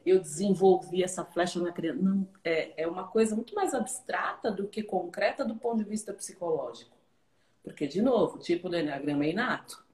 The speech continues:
<clears throat> né? Nascemos. Mas quando eu falo da primeira flecha,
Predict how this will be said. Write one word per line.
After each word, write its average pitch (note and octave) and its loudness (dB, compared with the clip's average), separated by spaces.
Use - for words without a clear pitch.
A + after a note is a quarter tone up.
<clears throat> - 4
né? G#3 4
Nascemos. - 0
Mas - -6
quando F3 0
eu G3+ 2
falo E3+ 2
da E3+ -4
primeira F3 0
flecha, E3+ 0